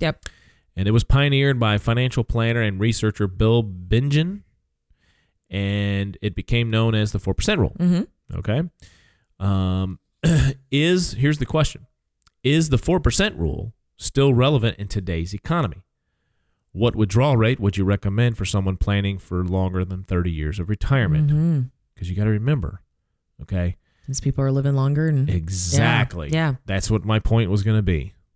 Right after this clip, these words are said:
Speaker 2: okay? Um, <clears throat>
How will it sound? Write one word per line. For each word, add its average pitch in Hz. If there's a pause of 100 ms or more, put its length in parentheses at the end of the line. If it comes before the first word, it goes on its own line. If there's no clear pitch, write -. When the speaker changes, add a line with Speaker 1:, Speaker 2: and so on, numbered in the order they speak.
(100)
Speaker 2:
okay? 87 (640)
Um, 87 (140)
<clears throat> -